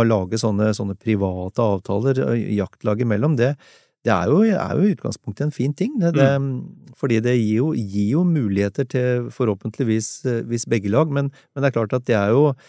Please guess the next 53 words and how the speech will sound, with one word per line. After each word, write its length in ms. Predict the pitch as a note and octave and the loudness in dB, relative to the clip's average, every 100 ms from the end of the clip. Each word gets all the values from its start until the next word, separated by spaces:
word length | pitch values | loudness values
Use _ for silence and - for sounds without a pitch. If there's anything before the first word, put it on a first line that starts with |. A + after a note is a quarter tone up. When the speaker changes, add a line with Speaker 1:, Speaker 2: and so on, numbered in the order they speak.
| _ _ | _ _
Speaker 1:
det 80 | A#2 | 0
må 380 | G#2+ F#2+ F#2+ G#2 | 2 0 0 4
jo, 120 | C3+ C#3+ C#3+ | 4 4 4
eh, 160 | C#3 B2+ | 2 0
hva 80 | A#2+ | -2
skal 220 | G#2+ - A#2 | -6 -4 -2
du 80 | |
si, 160 | A2+ C3 | 0 0
det 120 | C3+ G#2+ | 0 -2
må 80 | |
jo 80 | A2 | -2
praktiseres 840 | B2 - D#3 - - F#2+ G2+ A2 - | -4 -4 -6 -4 -4 -4 -4 -6 -4
med 140 | A2+ - | -6 -8
s-, 240 | - - - | -16 -20 -8
med, 240 | A2+ A2 | -4 -2
med 160 | A2 A2 | -2 -2
vett, 160 | D3 _ - | -4 _ -14
da. 80 | - | -8
Speaker 2:
Mm. 220 | C3 G2+ - _ _ | -6 -6 -12 _ _
Speaker 1:
Hvis 100 | A#2 | -6
det 140 | - A#2+ | 0 0
er 20 | |
sånn 160 | A2 G#2+ | 2 -2
at 140 | G2 | -2
man 140 | A#2 A2 | -2 0
bruker 640 | A#2 A#2 G2+ F2+ - G#2+ | 0 0 -2 -8 -4 -2
en 80 | A2+ | -2
sånn 220 | - G#2 | -4 -4
anledning 640 | G#2+ G#2+ G2+ F#2+ G2+ B2 B2+ | -2 -2 -2 -2 -2 -4 -4
til 320 | - G2+ G2 G#2 | -6 -6 -4 -6
å 300 | A2+ G#2+ A2 - _ _ _ A#2 | -2 -2 -2 -6 _ _ _ -4
primært 420 | G#2 F#2+ G#2+ - | -2 0 -2 -2
jage 560 | A2 G#2+ G2+ A#2 G2+ | 0 0 0 -4 -6
dyr 280 | G2+ G2 G#2 | -4 0 0
over 180 | G2 G2 | -2 -6
til 220 | - G#2+ G2+ _ - | -6 -6 -6 _ -12
sitt 420 | - A2 G#2 - | -4 -4 -4 -6
eget 220 | G#2 G2+ | -6 -4
terreng, 220 | G#2+ D3 F3 | 0 0 0
så 220 | - C#3 C#3 - _ | 0 -2 -2 -14 _
da 120 | - | -2
kan 180 | F3+ A#2 | 0 2
du 80 | G2 | 0
jo 60 | |
ikke 160 | - G2+ | 0 -4
forvente 540 | - G2+ F#2+ F#2 - | -2 -2 -4 -4 -4
at 80 | G#2 | -2
den 220 | G#2 G2+ F2+ | -2 -2 -2
avtalen 600 | G2+ F2+ - F2+ F#2 A2+ | -4 -4 -8 -6 -6 -6
opprettholdes 560 | G#2+ G2+ - G2 G#2+ - | -8 -10 -6 -6 -6 -4
så 80 | A#2+ | -4
veldig 220 | G#2+ A2+ | -2 -2
lenge. 220 | A2+ C3+ | 0 -2